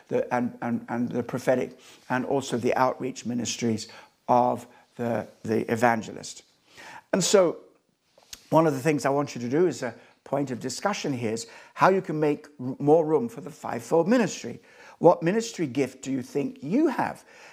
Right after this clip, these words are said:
And what about other people in your cell?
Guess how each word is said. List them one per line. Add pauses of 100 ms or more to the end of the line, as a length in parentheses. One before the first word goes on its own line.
(180)
And
what
about
other
people
in
your
cell?